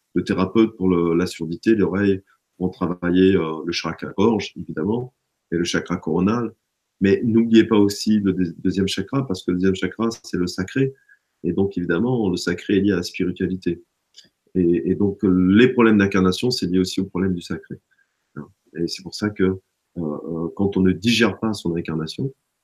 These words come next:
eh bien, forcément, on va aller travailler au sacré pour travailler l'estomac.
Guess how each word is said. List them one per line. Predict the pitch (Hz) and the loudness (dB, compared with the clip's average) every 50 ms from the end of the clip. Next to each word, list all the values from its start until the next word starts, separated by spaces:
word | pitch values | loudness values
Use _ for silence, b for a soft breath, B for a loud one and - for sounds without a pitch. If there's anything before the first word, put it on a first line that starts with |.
| _ _ - | _ _ -10
eh | 76 78 | -10 -8
bien, | 82 85 | -8 -8
forcément, | - - 80 - - 82 98 107 | -10 -10 -12 -8 -4 -4 -2 -2
on | |
va | 95 82 | -2 -2
aller | 73 80 | -4 -6
travailler | - - - 76 85 82 | -8 -8 -6 -4 -4 -4
au | 80 | -4
sacré | - 76 76 - _ _ - 85 - | -6 -10 -10 -12 _ _ -6 -6 -6
pour | - - 69 | -6 -8 -18
travailler | _ _ 65 69 76 67 | _ _ -14 -12 -12 -12
l'estomac. | 64 64 - - 71 71 | -14 -16 -20 -18 -18 -18